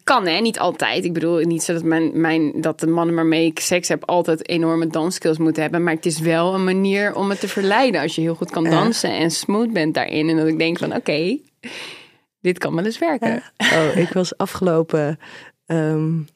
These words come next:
Speaker 2: voor mij zou het namelijk in alle situaties namelijk absoluut dansen zijn. En
Speaker 1: Alle?
Speaker 2: Ja.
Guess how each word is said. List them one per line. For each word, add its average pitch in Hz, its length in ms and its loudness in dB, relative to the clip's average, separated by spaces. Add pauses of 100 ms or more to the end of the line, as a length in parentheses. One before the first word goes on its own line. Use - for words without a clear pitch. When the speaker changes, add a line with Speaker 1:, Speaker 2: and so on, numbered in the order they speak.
Speaker 2:
voor 196 180 2
mij 190 200 6
zou 185 200 6
het 165 100 0
namelijk 170 320 0
in 165 220 0
alle 180 200 0
situaties 156 720 -2
namelijk 160 280 -2
absoluut 165 420 -4
dansen 151 340 -4
zijn. 175 320 -6 (420)
En - 100 -2
Speaker 1:
Alle? 311 360 2 (300)
Speaker 2:
Ja. 143 300 0